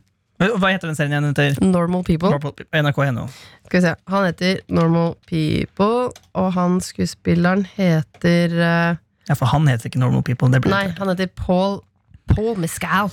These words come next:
Speaker 1: Han heter Paul People.
Speaker 2: Og så gikk jeg inn på mobilen min i sted, og, og da sa jeg at jeg hadde googlet Paul Mescal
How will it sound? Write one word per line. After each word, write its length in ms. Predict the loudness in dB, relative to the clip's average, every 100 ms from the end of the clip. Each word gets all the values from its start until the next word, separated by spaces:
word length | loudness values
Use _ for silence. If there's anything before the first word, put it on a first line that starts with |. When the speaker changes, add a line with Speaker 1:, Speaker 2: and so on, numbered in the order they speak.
| -2
Speaker 1:
Han 100 | 0
heter 220 | 2 0
Paul 440 | 0 -2 0 -2 0
People. 300 | -2 -2 -4 -6 _ _ _
Speaker 2:
Og 140 | -2 0
så 120 | 0
gikk 260 | -2 -4 -2
jeg 160 | 0 0
inn 140 | -4
på 160 | -6 -8 -12 -20 -20 -20 -4
mobilen 320 | 0 2 2
min 120 | 2 0
i 60 |
sted, 240 | -2 -2 -2
og, 200 | -4 -6 -4
og 60 |
da 140 | -4 -2 -2 -4
sa 180 | -2 -2
jeg 20 |
at 40 | 0
jeg 140 | 0
hadde 160 | 0 0
googlet 540 | -2 -2 0 0 -2 -4 _
Paul 260 | -2 0 2
Mescal 500 | 0 0 -2 -2